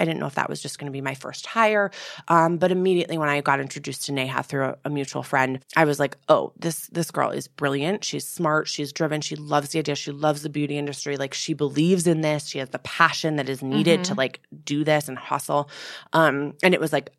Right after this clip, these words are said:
Speaker 1: not even a thought. I was like, "No, no, no, co-founder. Like, this is, like, the right person." Um, you know, when you meet the one, you just know.
Speaker 2: Totally.
Speaker 1: <laughs>
Speaker 2: But what did you, what were you looking for? Like, what did you know were the things that you didn't wanna
Speaker 1: Yeah,
Speaker 2: attack?
Speaker 1: super strategic,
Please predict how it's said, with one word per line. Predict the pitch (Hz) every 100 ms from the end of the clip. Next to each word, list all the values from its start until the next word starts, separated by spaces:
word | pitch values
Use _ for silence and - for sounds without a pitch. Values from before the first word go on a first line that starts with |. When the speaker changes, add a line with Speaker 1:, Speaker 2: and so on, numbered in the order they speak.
| _ -
Speaker 1:
not | 175 170 151
even | 139 131
a | 131
thought. | - 123 -
I |
was | 139 139
like, | 143
"No, | 143
no, | 127
no, | -
co-founder. | - 135 123 - -
Like, | 143 135
this | 151 147
is, | 139 135
like, | 120 - -
the | 160 156
right | 139 -
person." | - 135 - - - 160
Um, | 143 147 127 135 139 - _ _
you | -
know, | 147
when | 147
you | 147
meet | 139
the | 151
one, | 135 120 131
you | 139
just | 135 - 143
know. | 139 202
Speaker 2:
Totally. | 160 240 302 175
Speaker 1:
<laughs> | - - 415 - -
Speaker 2:
But | 226
what | 220 226
did | 277 226
you, | 214 208 208 202
what | 208
were | 226
you | 208
looking | 180 196 180
for? | 147
Like, | 135 165
what | 180
did | 175 180
you | 180
know | 170
were | 160
the | 156
things | 156 170
that | 165
you | 143 151 156
didn't | 151 151 147
wanna | 156 147 143 - 175 -
Speaker 1:
Yeah, | - 185 165
Speaker 2:
attack? | -
Speaker 1:
super | 170 190 185
strategic, | 180 202 185 175 156 156 151 -